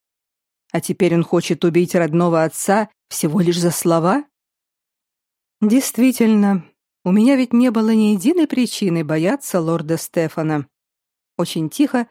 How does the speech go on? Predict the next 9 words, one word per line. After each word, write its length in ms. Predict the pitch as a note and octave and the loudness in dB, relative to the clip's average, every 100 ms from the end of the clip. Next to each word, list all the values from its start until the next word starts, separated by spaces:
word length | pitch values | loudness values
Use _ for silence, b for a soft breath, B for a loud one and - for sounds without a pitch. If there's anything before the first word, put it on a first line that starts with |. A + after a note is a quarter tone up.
| _ | _
словно 380 | - F3+ E3+ F3 | -4 -2 0 -2
для 120 | E3+ | -2
себя 240 | - F3+ | -2 -2
самого, 580 | F3 F#3+ F3+ E3 D#3 C#3 _ | -2 -2 -2 -2 -2 -4 _
сказал 440 | - - D#3+ E3 D#3+ | -18 -6 -4 -2 -2
лорд 260 | D#3+ - | -4 -4
Эларик. 580 | E3+ D#3+ D#3+ C3+ - - _ _ _ _ _ _ _ _ - | -2 0 -2 -4 -8 -20 _ _ _ _ _ _ _ _ -4
Качнувшись 560 | F3+ C4 D4 - A3+ | 0 4 2 2 0
назад, 580 | A3+ G3+ F#3 B3+ B3+ | 2 2 2 0 0